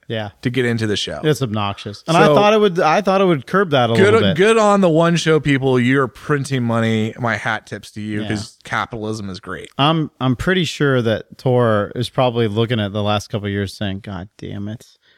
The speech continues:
Speaker 1: We could have mitigated so much of the cost of this."
Speaker 2: No. Well, I, I think you have to build it up before you can start charging something like that. Like,
Speaker 1: He
Speaker 2: if you
Speaker 1: coulda
Speaker 2: started the one show from day zero with an eight dollar cover to get in,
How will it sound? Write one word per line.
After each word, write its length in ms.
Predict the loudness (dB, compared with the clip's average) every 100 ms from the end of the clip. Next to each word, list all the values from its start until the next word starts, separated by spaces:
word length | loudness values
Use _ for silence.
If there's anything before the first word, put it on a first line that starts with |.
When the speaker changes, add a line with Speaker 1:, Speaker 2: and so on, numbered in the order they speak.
| _ _ -2
Speaker 1:
We 140 | -2
could 180 | 0 0
have 260 | 0 -4 -2
mitigated 600 | 0 0 0 0 -2 -4
so 200 | -4 0
much 240 | 0 -2
of 40 | -4
the 40 |
cost 360 | -2 -2 -2 -4
of 60 |
this." 240 | -4 -4 -2
Speaker 2:
No. 380 | -2 0 0 0 -2 -4
Well, 300 | 0 2 4
I, 140 | 2 -2
I 100 | -4
think 180 | -4 -4
you 120 | 0
have 200 | 0 0 0
to 80 |
build 300 | 2 4 4
it 100 | 4
up 180 | 2 0
before 300 | -6 0 2
you 100 | 2
can 140 | 0 -2
start 240 | -2 -2
charging 380 | 0 0 0 -4
something 240 | -6 -8
like 100 | -6
that. 160 | -4 -2
Like, 100 | 2
Speaker 1:
He 100 | 2
Speaker 2:
if 80 | 4
you 60 |
Speaker 1:
coulda 120 | 4 4
Speaker 2:
started 460 | 2 2 2 2
the 60 | 0
one 300 | 2 2 0
show 380 | 0 2 2 0
from 240 | -2 0
day 200 | 2 2
zero 380 | 2 2 2 2
with 160 | 2
an 100 | -2
eight 220 | -2 -4 0
dollar 300 | 0 0 -2
cover 320 | -4 -2 -2
to 80 | -2
get 180 | -2
in, 320 | -2 -2 -2